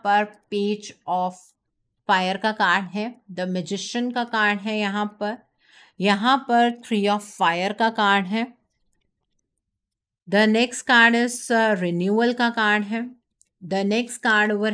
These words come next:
here is nine of pentacles का कार्ड है, nine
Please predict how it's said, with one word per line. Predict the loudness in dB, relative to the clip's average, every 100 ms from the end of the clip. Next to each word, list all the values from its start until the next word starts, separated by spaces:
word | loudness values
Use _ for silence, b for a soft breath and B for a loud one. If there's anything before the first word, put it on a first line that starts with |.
| -2
here | -4 -4
is | -6 -6 -12 b b b -2
nine | 2 2 2 -2 -4 -2
of | 0 -2 -10 _ -6
pentacles | -4 -4 -4 -4 -4 -2
का | -4
कार्ड | 0 0 0 0
है, | -8 -10 _ _ b b b b -4
nine | 2 4 4 0